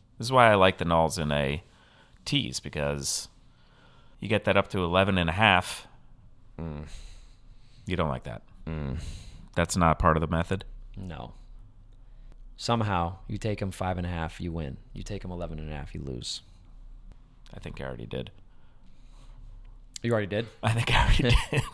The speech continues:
Speaker 2: All right, we got the Pants. So I'm, I'm on Cardinals, plus five and a half.
Speaker 1: As am I.
Speaker 2: Yeah.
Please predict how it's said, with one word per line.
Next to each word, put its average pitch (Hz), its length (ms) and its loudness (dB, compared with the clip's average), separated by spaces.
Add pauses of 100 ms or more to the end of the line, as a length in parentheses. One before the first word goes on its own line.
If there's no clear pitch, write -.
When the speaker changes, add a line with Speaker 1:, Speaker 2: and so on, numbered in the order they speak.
(1500)
Speaker 2:
All 156 80 6
right, 143 180 6
we 147 60 0
got 135 140 4
the 92 60 -14
Pants. - 840 0
So 135 380 4
I'm, 123 300 2
I'm 123 140 0
on 123 120 0
Cardinals, 110 580 -4
plus - 180 -8
five 107 160 2
and 104 100 0
a 98 40 -2
half. 92 120 -6
Speaker 1:
As 98 200 6
am 104 80 2
I. 131 140 2 (140)
Speaker 2:
Yeah. 98 220 -2